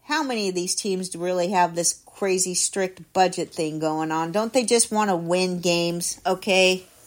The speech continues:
Alonso versus Harper is interesting. I'm taking Harper in that choice every day of the week, okay?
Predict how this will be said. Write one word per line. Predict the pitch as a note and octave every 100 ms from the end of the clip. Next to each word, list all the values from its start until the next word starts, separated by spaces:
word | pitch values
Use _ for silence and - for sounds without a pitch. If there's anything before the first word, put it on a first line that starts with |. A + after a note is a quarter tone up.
| - - - - - - - - - -
Alonso | A3 A3+ C4+ D#4 D#4+ D4
versus | C4 C#4 - C4+
Harper | C#4 B3 B3 B3 B3
is | C#4 E4 D#4+ -
interesting. | A#3 A3 A3 G#3 A#3 G#3+ G#3+
I'm | A#3 A#3+
taking | C#4+ A3+ A#3 A3+
Harper | G#3+ G#3 G#3+ G#3+ - -
in | A#3+ A#3 A3
that | G#3 G3 - _ _ _ _ _ _ _ _ _ _ -
choice | - A#3+ G#3+ G#3 -
every | C4+ C4+ B3
day | A3 G#3
of |
the | G3
week, | G3 F#3+ F#3 - - _ _ _ _ _ _ _ _ -
okay? | F#3 G3+ G3 G3 G3